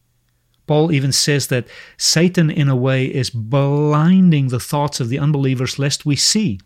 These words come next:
l-, lest we can gaze into God's realm and, and we can touch God's heart. Paul says in, uh, Second Corinthians chapter three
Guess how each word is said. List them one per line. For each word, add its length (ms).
l-, 80
lest 280
we 100
can 280
gaze 560
into 280
God's 380
realm 520
and, 140
and 100
we 80
can 160
touch 340
God's 280
heart. 500
Paul 220
says 480
in, 320
uh, 280
Second 340
Corinthians 460
chapter 300
three 480